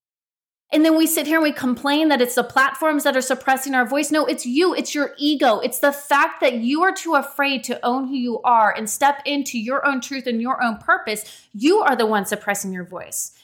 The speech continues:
Now, if you outwardly became more vocal and stood for what it is that you believe in and were your true, authentic self,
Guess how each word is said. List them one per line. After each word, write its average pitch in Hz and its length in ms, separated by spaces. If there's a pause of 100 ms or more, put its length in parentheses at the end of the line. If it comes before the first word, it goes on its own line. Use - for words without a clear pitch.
Now, 269 180
if 277 100
you 311 220
outwardly 254 480
became 240 340
more 220 240
vocal 247 400
and 208 100
stood 311 300
for 277 140
what 240 160
it 214 100
is 214 140
that 196 160
you 190 80
believe 226 400
in 196 160
and 240 320
were 294 280
your 240 140
true, 311 300
authentic 240 440
self, - 640